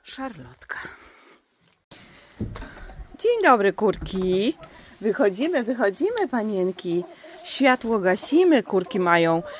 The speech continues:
e, słuchajcie, przez całą noc świecone światełko.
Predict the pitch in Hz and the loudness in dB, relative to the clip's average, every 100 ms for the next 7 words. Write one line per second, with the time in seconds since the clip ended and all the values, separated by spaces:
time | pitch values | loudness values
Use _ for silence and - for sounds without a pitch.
0 | - - - 156 165 180 202 175 170 165 | -14 -8 -4 -2 -4 -6 -4 -2 -2 -4
1 | - 156 226 185 170 160 - 190 - 180 | -4 -4 0 0 0 -2 -4 -4 -2 -2
2 | 156 - 160 254 311 302 269 | -2 -4 -4 -2 -2 0 0